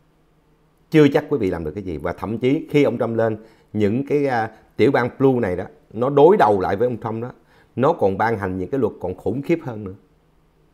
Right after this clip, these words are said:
Tại vì lưỡng viện của Hội đồng lập pháp, ghế hành pháp nằm trong tay của họ, họ có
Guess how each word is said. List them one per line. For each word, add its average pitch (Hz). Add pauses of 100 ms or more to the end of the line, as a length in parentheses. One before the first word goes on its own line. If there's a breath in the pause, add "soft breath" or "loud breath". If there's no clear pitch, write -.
(120)
Tại 113
vì 120 (720 soft breath)
lưỡng 143
viện 123 (640)
của 113
Hội 110
đồng 107
lập 104
pháp, 151 (360)
ghế 135
hành 156
pháp 143
nằm 104
trong 110
tay 107
của 107
họ, 82 (320 soft breath)
họ 107
có 127